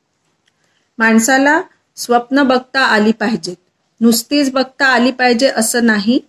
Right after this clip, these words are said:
तर ती पूर्ण कशी होतील याचा विचार करता आला पाहिजे.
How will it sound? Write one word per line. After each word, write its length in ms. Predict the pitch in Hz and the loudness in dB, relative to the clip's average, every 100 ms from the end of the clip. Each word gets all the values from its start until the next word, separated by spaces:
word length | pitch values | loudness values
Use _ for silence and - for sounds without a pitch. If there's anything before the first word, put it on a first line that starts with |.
| _ _ - | _ _ -4
तर 140 | 247 240 | -2 -2
ती 160 | 285 | -2
पूर्ण 380 | 277 269 269 311 | -4 0 2 2
कशी 320 | 302 247 277 | 0 -2 2
होतील 400 | 254 226 254 254 | 2 2 0 0
याचा 280 | 226 214 240 | 2 0 -2
विचार 400 | 220 214 240 262 | -2 -2 -2 -2
करता 380 | 254 220 202 226 | -2 -6 -4 -2
आला 260 | 208 196 | 0 0
पाहिजे. 400 | 196 180 170 160 | -4 -6 -8 -10